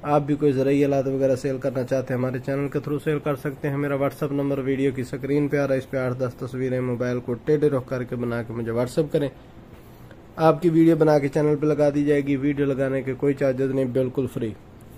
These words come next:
लुक वाइज आपके सामने है जी, इंजन गेयर हिस्से का full टाइट, दो हज़ार सोलह मॉडल है। मुल्तान की location में, मालिक का राब्ता नंबर नीचे title और description में।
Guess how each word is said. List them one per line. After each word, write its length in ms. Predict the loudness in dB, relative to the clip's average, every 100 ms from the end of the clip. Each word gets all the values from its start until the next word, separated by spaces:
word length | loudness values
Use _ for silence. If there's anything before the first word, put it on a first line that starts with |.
| -20 -20 -20 -20 -20 -20 -20 -20 2
लुक 220 | 4 6
वाइज 180 | 8 8
आपके 240 | 8 6
सामने 300 | 4 4 6
है 80 | 4
जी, 120 | 4
इंजन 240 | 0 2 2
गेयर 140 | 4
हिस्से 200 | 2 0
का 120 | 0 0
full 220 | 0 2
टाइट, 260 | 4 2
दो 340 | 0 2 6 8
हज़ार 260 | 8 6 2
सोलह 340 | 4 6 6
मॉडल 300 | 4 4 6
है। 60 | 6
मुल्तान 480 | 6 4 4 4 4
की 100 | 0
location 420 | 0 2 0 0
में, 140 | 0 0
मालिक 340 | 0 2 0
का 80 | 2
राब्ता 300 | 2 2 0
नंबर 240 | -2 0 0
नीचे 260 | -2 -2 -2
title 400 | 0 0 0 0
और 100 | 0
description 540 | -4 -6 -8 -2 -2
में। 180 | 0